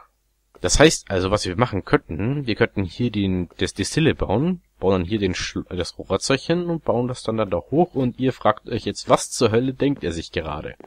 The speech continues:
Ja, genau das. Genau das, was ich gesagt hab.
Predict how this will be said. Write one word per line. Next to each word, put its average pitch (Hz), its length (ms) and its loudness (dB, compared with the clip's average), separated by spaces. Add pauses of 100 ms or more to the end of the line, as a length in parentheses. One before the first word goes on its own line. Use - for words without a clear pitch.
(720)
Ja, 98 880 -2 (1400)
genau 104 220 0
das. - 440 -2 (720)
Genau 107 180 0
das, 117 140 -4
was 104 80 -8
ich 107 200 -2
gesagt 104 440 0
hab. - 80 -14